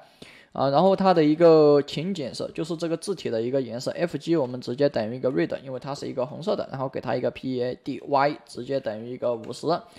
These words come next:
呃，这样的话大概就能调好我们整个样式啊，然后给它运行看一下。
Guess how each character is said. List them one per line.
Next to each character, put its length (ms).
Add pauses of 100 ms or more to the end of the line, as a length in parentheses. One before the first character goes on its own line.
(400)
呃， 280
这 120
样 200
的 100
话 200
大 220
概 180
就 200
能 280 (100)
调 380
好 180
我 80
们 240
整 280
个 380
样 280
式 100
啊， 120
然 100
后 100
给 140
它 220
运 160
行 120
看 220
一 20
下。 240